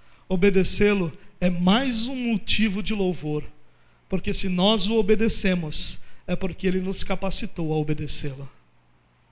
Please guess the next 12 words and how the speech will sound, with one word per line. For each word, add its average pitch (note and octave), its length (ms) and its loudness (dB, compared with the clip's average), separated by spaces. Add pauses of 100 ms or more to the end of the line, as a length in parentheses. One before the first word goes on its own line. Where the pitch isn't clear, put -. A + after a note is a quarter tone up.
(400)
Quem B3 140 2
sabe, A#3 500 2 (240)
lembrando B3 500 4
dessas A#3+ 400 0
coisas, F#3+ 840 2 (220)
a G#3 80 2
nossa A3 280 2
adoração G3+ 500 2
se G3+ 160 0
torne G3 260 2
mais G3 200 2
profunda. F3+ 680 -4